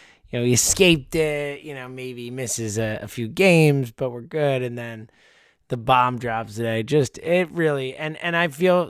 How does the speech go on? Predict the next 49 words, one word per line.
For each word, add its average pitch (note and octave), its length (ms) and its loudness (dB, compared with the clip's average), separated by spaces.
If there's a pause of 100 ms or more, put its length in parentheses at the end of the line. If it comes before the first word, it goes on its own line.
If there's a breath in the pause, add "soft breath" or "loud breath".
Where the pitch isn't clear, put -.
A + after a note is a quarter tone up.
(120)
horrible E3+ 420 0
for D#3 160 -2
him, D3+ 500 -2
you C#3 160 -4
know, C3 140 0
because C3+ 340 -4
he C#3 140 -6
really D#3+ 420 -2
worked C#3+ 640 -2
to - 80 -4
get C3+ 320 2
there, A#2 240 -4
you A2+ 160 -8
know, C3 220 -4
and, B2+ 180 -6 (420 loud breath)
and E3 140 2
as D3+ 160 2
someone F3 440 2
who, F3 120 0
like, F3 240 2
it's F#3 220 0
tough F3 500 0
to, D3 240 0
to A#2+ 140 -6
have D#3+ 160 -2
the D3+ 80 -10
pressure D#3+ 560 -4
of C3+ 80 -4
being C#3+ 180 0
the C3 80 -6
number D3+ 300 -4
one D3 180 -2
overall C#3+ 380 0
pick D3 220 2
in C3+ 100 -6
the C3+ 40 -6
draft D3 500 -4
and C3+ 200 -4
to, C#3+ 320 4 (440 loud breath)
you A3 120 2
know, F#3+ 380 4
honestly, G3 500 4
up F#3+ 100 0
until F3+ 280 2
this E3+ 180 0
point, F#3+ 380 -4
obviously, D#3+ 640 0
you D3+ 160 0
know, C#3 240 0